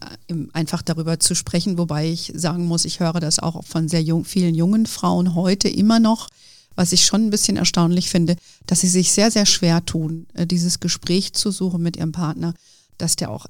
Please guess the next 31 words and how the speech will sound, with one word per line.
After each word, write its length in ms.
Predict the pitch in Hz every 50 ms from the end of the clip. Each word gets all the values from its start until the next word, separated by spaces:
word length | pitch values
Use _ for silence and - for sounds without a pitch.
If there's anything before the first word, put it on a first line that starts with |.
| - - -
oft 300 | - 175 175 - - -
erbost 640 | - 165 - - 180 190 240 - - - - - 170
reagiert, 520 | 185 185 175 170 160 - 160 190 226 - -
also 140 | 175 170
so 200 | 160 165 175 165
wie 80 | - 175
ich 80 | 170 170
es 40 |
eingangs 460 | 170 - - 160 170 175 180 175 170 -
gesagt 400 | 165 156 - 175 202 - - 214
habe, 140 | 202 185
„Ja, 180 | 175 170 156 151
Moment, 560 | 135 117 143 175 220 302 320 294 269 269 262
du 60 | 233
fängst 340 | 208 - - 180 170 - -
ja 80 | - 165
heute 220 | 170 185 - -
schon 120 | - 180 -
an 280 | - 202 247 254 240 - _ - - - _ _
und 200 | - 180 170 -
denkst 280 | 175 175 170 170 - -
ans 200 | - 147 156 -
Ende, 500 | - 165 220 294 339 302 285 269 247 208
wir 80 | 196 185
sind 240 | 170 - 175 -
noch 140 | - 165 165
nicht 180 | 165 165 - -
mal 140 | 165 160 160
verheiratet.“ 720 | - 165 170 196 226 262 269 262 254 240 233 - 208 202 _ _ _ _ _ _ _ _ _ _ _
Das, 420 | - 190 190 - - - - - -
ähm, 520 | - 180 180 180 175 170 165 160 - -